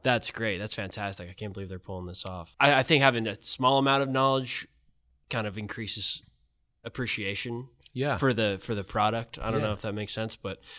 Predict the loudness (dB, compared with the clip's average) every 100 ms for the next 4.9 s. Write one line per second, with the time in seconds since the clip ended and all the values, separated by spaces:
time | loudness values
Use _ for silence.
0 | -12 2 6 8 10 10 10 10 10 10
1 | 8 4 0 -2 2 2 4 2 2 0
2 | 0 -4 -4 -10 -4 6 8 8 6 2
3 | 4 4 2 -2 -6 -6 -6 -6 -6 -2
4 | 0 0 -2 -6 -4 -4 -4 -6